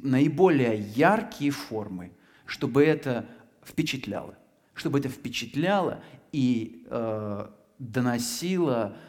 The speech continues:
ну, то, что скрыто там где-то в глубине. Поэтому, поэтому неон — это не решение, а как бы нам сделать все поярче, по-, повеселее, по-современному, по-молодежному. Нет, совсем нет. Совсем нет. Эта форма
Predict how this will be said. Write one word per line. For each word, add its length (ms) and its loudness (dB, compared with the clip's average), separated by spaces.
ну, 160 -6
то, 160 -8
что 160 -8
скрыто 460 -6
там 160 -6
где-то 260 -8
в 100 -10
глубине. 640 -2
Поэтому, 600 2
поэтому 480 0
неон — 640 2
это 280 0
не 320 0
решение, 640 0
а 80 -6
как 160 -2
бы 80 0
нам 120 0
сделать 300 -2
все 180 -8
поярче, 540 -4
по-, 160 -6
повеселее, 920 -2
по-современному, 800 -2
по-молодежному. 960 -4
Нет, 360 0
совсем 480 -6
нет. 200 -6
Совсем 280 -4
нет. 160 -2
Эта 220 0
форма 560 0